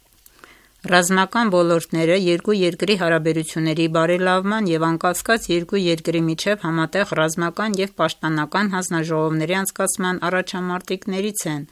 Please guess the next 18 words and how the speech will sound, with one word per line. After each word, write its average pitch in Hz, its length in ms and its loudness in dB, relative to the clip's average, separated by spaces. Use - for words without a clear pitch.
Բաղերին 208 520 4
հաջորդ 196 380 0
տարվա 190 340 2
փետրվարին 180 680 0
համատեղ 180 400 0
զորավարժությունների 170 960 -2
անցկացումն 165 720 -2
անվանել 160 500 0
է 226 100 0
երկու 185 400 -2
երկրի 175 460 -2
պաշտպանական 180 840 -2
և 175 160 0
ռազմական 160 580 -2
հարաբերությունների 160 880 -4
մակարդակը 165 720 -2
բարելավելու 175 840 -2
հնարավորություն։ 185 960 -4